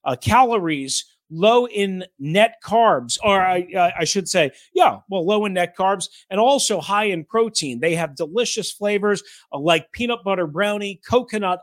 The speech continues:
almond, churro, so many different flavors, and you can get them all. You can get the variety boxes. And now the great news, guys, not only can you get them at built dot com, but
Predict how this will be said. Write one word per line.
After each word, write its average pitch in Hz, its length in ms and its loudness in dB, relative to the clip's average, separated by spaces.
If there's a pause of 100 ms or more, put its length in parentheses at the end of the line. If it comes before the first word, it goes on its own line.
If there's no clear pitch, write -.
almond, 208 460 -2
churro, 226 640 2 (160)
so - 480 0
many 240 180 -2
different 180 420 -6
flavors, 175 460 -2
and 180 140 -6
you 180 100 -8
can 160 220 -6
get 196 200 0
them 170 140 -4
all. 214 160 4
You 170 100 0
can 147 120 -8
get 151 180 -2
the 135 60 -16
variety 185 560 0
boxes. 196 500 -2 (340)
And 240 440 2
now 240 200 0
the 240 120 0
great 196 500 0
news, 277 400 0 (320)
guys, 220 320 2
not 254 160 -2
only 330 160 -2
can 247 160 -6
you 208 80 0
get 214 160 -2
them 196 160 -4
at 165 160 -4
built 208 240 -6
dot 190 300 0
com, 214 360 -8
but 247 140 2